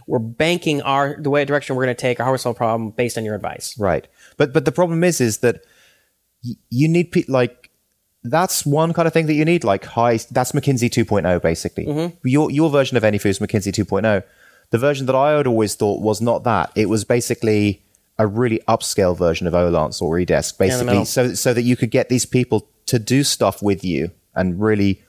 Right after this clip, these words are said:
Speaker 2: work on the hardcore problems, 'cause that's the kind of thing that you need very often. But I, I do, I do like your version of Anyfoo.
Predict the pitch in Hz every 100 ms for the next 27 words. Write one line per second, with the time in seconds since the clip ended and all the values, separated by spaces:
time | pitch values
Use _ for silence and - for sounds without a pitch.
0 | - 110 110 104 98 104 101 104 98 117
1 | 92 - 110 - - _ _ _ _ _
2 | 95 104 - 120 110 110 104 78 104 123
3 | 87 - 92 92 101 82 85 110 135 -
4 | 143 180 160 147 170 214 202 - 107 95
5 | 87 87 76 78 - 98